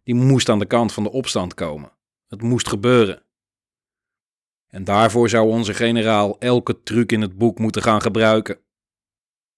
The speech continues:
Hij dacht goed na over een operatie als dit. Maakte grondige plannen. Werkte hard, veel en graag. Als hij niet in het veld was om operaties te leiden, stond hij altijd om zes uur op.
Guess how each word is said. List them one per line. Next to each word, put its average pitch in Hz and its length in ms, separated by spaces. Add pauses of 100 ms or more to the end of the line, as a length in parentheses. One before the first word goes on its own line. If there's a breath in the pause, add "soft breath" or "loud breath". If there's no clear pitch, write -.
(480)
Hij 98 240
dacht 95 380
goed - 340
na 101 280
over 87 240
een 92 100
operatie 90 600
als 82 100
dit. 82 340 (680)
Maakte 101 360
grondige 113 580
plannen. 95 460 (720)
Werkte 92 340
hard, 92 540 (320)
veel 107 560 (400)
en 98 180
graag. 92 600 (1200)
Als - 80
hij 101 100
niet 107 160
in 110 100
het 104 120
veld 117 280
was 107 200
om 110 140
operaties 107 640
te 107 140
leiden, 101 320
stond 107 220
hij 110 100
altijd 101 240
om 107 120
zes 98 320
uur 104 180
op. 104 320